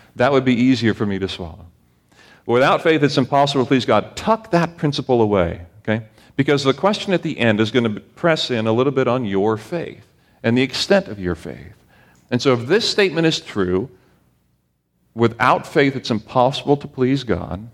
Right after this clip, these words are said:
if that is true, and if it's also true that you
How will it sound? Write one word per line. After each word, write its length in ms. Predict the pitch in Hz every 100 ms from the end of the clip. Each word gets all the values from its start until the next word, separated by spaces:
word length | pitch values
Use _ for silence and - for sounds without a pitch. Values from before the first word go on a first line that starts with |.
| _ _ _ _ _ _ _ _ _ -
if 100 | -
that 200 | 113 170
is 140 | 175
true, 640 | - - 226 143 92 92 123 _ _ _ _ _ _ _ -
and 480 | 135 196 139 95 110
if 80 | 117
it's 160 | - -
also 380 | 151 208 220 202
true 420 | - 110 98 104 - - -
that 180 | 117 98
you 680 | 113 113 185 151 98 113